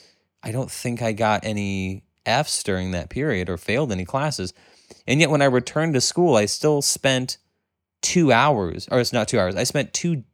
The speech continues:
two years at a junior college, just getting, before I was able to transfer. You know, and, and, and I still saw that a lot of those,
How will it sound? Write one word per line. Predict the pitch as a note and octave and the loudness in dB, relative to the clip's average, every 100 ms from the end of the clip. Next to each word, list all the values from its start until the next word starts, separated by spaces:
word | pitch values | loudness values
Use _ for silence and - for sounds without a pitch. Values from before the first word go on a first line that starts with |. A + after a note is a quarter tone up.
| _ | _
two | - E3 E3 D#3+ - | -2 0 0 -2 -6
years | - G2 C3 F#3 A2+ D2+ | -12 -4 2 4 4 0
at | - | -2
a | A2+ | -2
junior | A#2 C3+ G#2 | 0 -2 0
college, | D3+ C#3+ E2+ - - | 2 0 -2 -10 -8
just | - C3+ - | -2 -2 0
getting, | B2+ B2 B2 _ | 0 -2 -8 _
before | B2+ C#3+ | 0 4
I | C3 | 4
was | A#2+ | 4
able | B2 G#2+ | 0 0
to | |
transfer. | F2 C3 C3 - - - _ _ _ _ _ _ _ _ _ _ | -4 -4 -4 -6 -12 -20 _ _ _ _ _ _ _ _ _ _
You | G#2+ | 0
know, | G2+ | 0
and, | A2 A#2+ | 2 0
and, | A2+ | 0
and | G#2+ A2 | 0 2
I | A2+ | 2
still | - - G3+ | 0 2 2
saw | - F#3 F3+ | 4 6 6
that | C3 | 6
a | G#2+ | 4
lot | A#2 C#3+ | 4 4
of | |
those, | B2+ A2 | 2 0